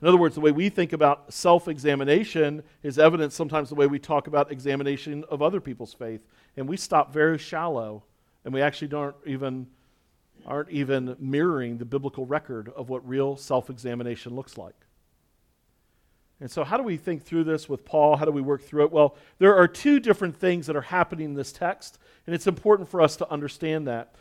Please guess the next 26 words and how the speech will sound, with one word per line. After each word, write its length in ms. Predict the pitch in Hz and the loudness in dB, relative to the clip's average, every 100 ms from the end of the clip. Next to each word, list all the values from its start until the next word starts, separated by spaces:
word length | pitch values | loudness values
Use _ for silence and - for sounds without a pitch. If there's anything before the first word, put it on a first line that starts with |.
| _ | _
First 220 | - 220 226 | 2 2 6
of 60 | |
all, 100 | 202 | 6
there's 200 | 170 160 | 6 4
this 220 | 175 147 | -4 -6
testing 520 | - - 220 - 208 180 | -8 0 0 0 -6 0
that 120 | 151 | 0
Paul's 300 | - 185 175 | 0 0 0
talking 200 | 185 160 | 0 0
about 340 | 160 160 147 - _ | 6 6 6 -2 _
being 160 | 180 165 | 2 2
applied 380 | - 175 160 | 4 6 6
to 80 | 156 | 4
his 160 | 151 - | -6 -6
own 240 | 165 160 202 | -2 0 2
life, 400 | 220 226 277 - _ _ _ _ _ | 2 2 2 -4 _ _ _ _ _
and 180 | 185 175 | 0 4
this 160 | 226 247 | 2 0
is 120 | 202 | -6
all 200 | 208 226 | 2 4
about 140 | 247 | 8
his 120 | 202 151 | 6 4
relationship 640 | 170 165 180 196 160 180 | 4 4 4 0 -8 -6
with 140 | 165 | -6
the 80 | 151 | -8
Corinthians, 880 | 156 147 143 165 214 247 269 - | -10 0 0 0 -8 -8 -10 -16